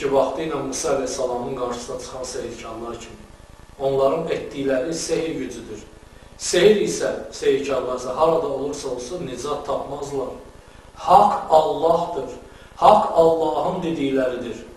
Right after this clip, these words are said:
O insan bilmirdi Qurandan məsəl gətirsin, bilmirdi İncildən məsəl gətirsin, bilmirdi hədisdən məsəl gətirsin, bilmirdi alimin sözündən o.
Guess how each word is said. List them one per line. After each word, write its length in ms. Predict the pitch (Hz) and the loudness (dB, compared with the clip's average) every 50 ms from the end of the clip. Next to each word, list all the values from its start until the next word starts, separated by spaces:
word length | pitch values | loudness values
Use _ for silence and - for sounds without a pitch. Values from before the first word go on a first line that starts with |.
| - - - - - - - - - | -20 -20 -20 -20 -20 -20 -20 -16 -4
O 140 | 147 156 165 165 | 2 2 4 4
insan 440 | 165 160 - - 180 175 175 170 170 | 4 0 0 -2 -2 -2 -2 0 0
bilmirdi 440 | 175 170 170 165 147 - - 165 165 | 0 0 0 0 -2 -2 -2 -4 -4
Qurandan 560 | 156 160 160 160 160 160 147 156 156 151 143 | 0 2 2 2 2 0 -4 -4 -6 -6 -4
məsəl 320 | 135 131 - 135 127 123 120 123 | -4 -4 -2 -4 -4 -4 -6 -6
gətirsin, 420 | 120 - - - - - - - - | -8 -10 -12 -14 -14 -16 -16 -12 -10
bilmirdi 440 | 165 165 165 165 156 160 165 165 165 156 | -8 -6 -4 -4 -4 -4 -4 -6 -6 -8
İncildən 500 | 156 139 139 143 135 135 160 147 143 143 | -8 -6 -6 -4 -4 -4 -4 -4 -4 -4
məsəl 320 | 135 127 - 123 120 120 | -6 -6 -6 -6 -6 -6
gətirsin, 400 | 120 120 117 - - - - - - - - - - - | -8 -10 -12 -14 -14 -14 -16 -16 -18 -18 -20 -20 -8 -2
bilmirdi 420 | 196 196 185 175 170 165 165 170 175 | 0 0 2 2 2 4 4 4 2
hədisdən 560 | 165 156 151 147 143 - - - 165 - - 139 | 2 2 0 0 -4 -4 -4 -4 -4 -2 -2 -2
məsəl 260 | 135 - 139 - - | -4 -2 -2 -2 -2
gətirsin, 340 | 123 - - - - - - - | -4 -6 -8 -10 -10 -6 -4 -2
bilmirdi 440 | 180 180 170 165 170 175 175 170 - - - - - | 0 0 0 0 0 0 -2 -2 -4 -8 -8 2 6
alimin 500 | 160 165 160 - - - - - - - | 8 8 8 8 4 0 -2 -4 -4 -2
sözündən 480 | 160 151 - 131 135 131 131 135 135 151 | -2 -2 -2 -2 -4 -4 -4 -4 -4 -4
o. 40 | - | -6